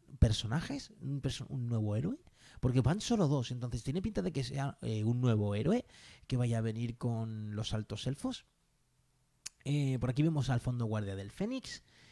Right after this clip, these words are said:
eh, un mogollón de Guardia del Fénix. Y esta unidad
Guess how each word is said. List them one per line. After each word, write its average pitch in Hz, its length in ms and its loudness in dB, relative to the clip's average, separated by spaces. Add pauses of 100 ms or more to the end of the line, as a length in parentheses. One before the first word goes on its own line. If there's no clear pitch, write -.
(320)
eh, 117 880 -2 (140)
un 113 100 -8
mogollón 107 500 -2
de 107 80 0
Guardia 104 280 0
del 98 160 -4
Fénix. 196 440 0 (140)
Y 175 300 -4
esta 180 320 4
unidad 220 420 4